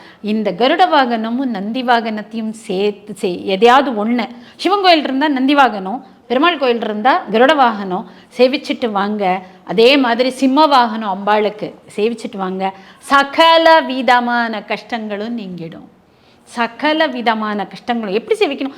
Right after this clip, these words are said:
நான் அதை முதல்ல சொன்ன மாதிரி கான்ஷியஸா நாம் அது கூட இருக்கணும். நான் போனேன் "சாமி" அப்படின்னு கூப்பிட்டுட்டு வந்துடுறதுனால என்ன ஆயிடும்னா, நம்ம டிஸ்கனெக்ட் ஆயிடுறோம். டிஸ்கனெக்ட் ஆகாம அதோட நம்ம கான்ஷியஸா கனெக்ட் ஆகும்போது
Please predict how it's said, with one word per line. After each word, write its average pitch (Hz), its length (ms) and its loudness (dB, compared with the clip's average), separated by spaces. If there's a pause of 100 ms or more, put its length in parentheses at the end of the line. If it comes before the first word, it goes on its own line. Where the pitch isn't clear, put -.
(160)
நான் 311 280 4
அதை 269 260 0
முதல்ல 381 60 -2
சொன்ன 269 280 -4
மாதிரி 220 480 -4
கான்ஷியஸா 277 720 -2
நாம் 208 320 -6
அது 170 220 -8
கூட 240 180 -6
இருக்கணும். 185 580 -10 (300)
நான் 302 260 2
போனேன் 247 380 0 (220)
"சாமி" 277 400 -8 (100)
அப்படின்னு 269 340 0
கூப்பிட்டுட்டு 247 400 -8 (100)
வந்துடுறதுனால 220 920 -4
என்ன 196 320 -6
ஆயிடும்னா, 175 380 -6
நம்ம 208 220 -6
டிஸ்கனெக்ட் 302 640 0
ஆயிடுறோம். 170 420 -6 (760)
டிஸ்கனெக்ட் 494 720 0
ஆகாம 175 600 0 (280)
அதோட 311 420 4
நம்ம 269 220 0
கான்ஷியஸா 302 880 0
கனெக்ட் 254 460 -2
ஆகும்போது 196 1000 0